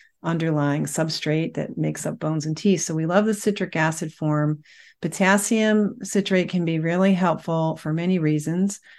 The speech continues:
uh, one of which it, it helps you rebuild your bones. Um, magnesium is a big help, especially when there's constipation, but all the minerals are great. A little more salt is usually excellent.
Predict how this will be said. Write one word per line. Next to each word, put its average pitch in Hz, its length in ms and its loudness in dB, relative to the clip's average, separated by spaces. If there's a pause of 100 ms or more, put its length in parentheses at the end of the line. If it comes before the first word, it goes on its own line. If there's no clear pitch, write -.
(220)
uh, 165 160 -2
one 202 340 4
of 262 140 4
which 156 300 0
it, 151 160 -4
it 170 140 -4
helps 170 300 -4
you 170 140 -2
rebuild 175 420 0
your 160 120 -4
bones. 170 580 -2 (560)
Um, 151 440 -6 (320)
magnesium 196 960 6
is 196 140 2
a 190 60 0
big 190 200 0
help, 190 300 0
especially 170 460 -6
when 165 160 -2
there's 151 160 -4
constipation, 165 720 -6
but 165 80 -2
all 214 240 4
the 285 100 6
minerals 196 420 6
are 165 80 0
great. 156 400 2
A 165 60 -4
little 185 180 4
more 196 200 6
salt 180 420 0
is 170 160 -4
usually 165 420 -2
excellent. 165 600 -2